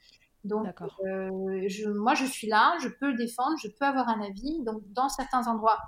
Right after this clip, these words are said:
Speaker 1: je le faisais. Euh, genre,
Speaker 2: Mhm.
Speaker 1: les réunions familiales, euh, les cousinades et autres où on est plein. Euh, bon, bah, là, je le faisais parce que j'avais le temps de discuter. Euh, après, les endroits où vraiment mon fils avait sa vie à lui, euh, je voulais pas prendre le risque qu'il soit, euh,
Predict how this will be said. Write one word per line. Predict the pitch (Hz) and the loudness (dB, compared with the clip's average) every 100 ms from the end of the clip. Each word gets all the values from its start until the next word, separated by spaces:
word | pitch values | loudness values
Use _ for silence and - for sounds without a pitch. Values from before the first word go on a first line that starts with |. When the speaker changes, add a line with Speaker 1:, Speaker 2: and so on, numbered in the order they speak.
| - | -10
Speaker 1:
je | 240 | -6
le | 269 | -6
faisais. | - 214 196 240 - _ _ _ - | -4 -4 -2 -4 -6 _ _ _ -6
Euh, | 190 | -2
genre, | 185 214 - | 0 0 0
Speaker 2:
Mhm. | 208 | -4
Speaker 1:
les | 202 | -4
réunions | 226 226 | -6 -2
familiales, | 202 202 208 214 214 196 | 0 0 2 4 4 0
euh, | 185 185 185 190 | -2 -4 -6 -2
les | 196 | -2
cousinades | 190 233 208 220 226 202 | 0 -2 0 2 2 4
et | 208 | 2
autres | 226 226 | 2 -2
où | 208 | -2
on | 190 190 | 0 0
est | 185 | 0
plein. | - 240 233 233 - - _ 185 | 0 2 2 -2 -12 -20 _ -6
Euh, | 185 | -2
bon, | 190 247 | 0 2
bah, | 202 | 4
là, | 208 294 | 6 6
je | 233 | 4
le | |
faisais | 220 247 262 | 2 0 0
parce | 208 | -2
que | - 208 | -2 -2
j'avais | 214 220 | 0 -2
le | 208 - | -4 0
temps | 330 | 2
de | 302 | 2
discuter. | 247 240 - - 233 440 _ _ _ _ _ | 0 -6 -14 -8 -8 -8 _ _ _ _ _
Euh, | 214 202 - | -2 0 2
après, | 220 - 311 | 2 4 2
les | 320 254 | 4 2
endroits | 262 285 269 | 2 4 2
où | |
vraiment | 240 294 | 2 2
mon | 294 233 | 2 2
fils | 226 - 330 - | 0 0 -2 0
avait | 233 226 | -2 0
sa | 226 - 277 | -2 0 0
vie | 254 254 | 0 0
à | 226 | 2
lui, | 214 220 269 453 - _ _ - | 2 0 -2 -4 -8 _ _ -4
euh, | 214 202 | 0 0
je | 202 | -2
voulais | 214 240 | -2 0
pas | 240 330 | 2 0
prendre | - 254 | 0 0
le | 233 | 2
risque | 339 339 247 | 0 -2 -8
qu'il | 226 | -6
soit, | - 277 277 | -4 2 2
euh, | 285 269 226 208 202 202 | 2 2 2 2 0 -4